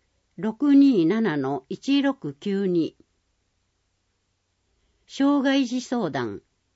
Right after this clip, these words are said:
十八歳まで。時、毎週月曜日から金曜日、九時から十七時。面談は要予約。ところ、あけぼの学園。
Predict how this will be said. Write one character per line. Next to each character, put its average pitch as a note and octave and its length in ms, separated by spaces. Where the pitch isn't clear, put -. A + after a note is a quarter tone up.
十 C#4+ 320
八 C#4 140
歳 D3+ 340
ま A#2 160
で。 B2 200
時、 A3 420
毎 B3 260
週 B3 300
月 A#3 320
曜 C#4+ 200
日 A3+ 120
か D#3 140
ら C#3+ 120
金 A3+ 300
曜 E3 260
日、 A#2 160
九 C#4+ 120
時 B3+ 180
か E3 120
ら D3 160
十 A3 260
七 G#3 300
時。 - 220
面 C4 320
談 A#3 300
は G#3+ 240
要 C4+ 280
予 C#3 160
約。 - 440
と A3+ 140
こ A#3+ 160
ろ、 A3 220
あ F3 140
け C#4 160
ぼ C#4 120
の C4+ 180
学 B3+ 320
園。 G#2 260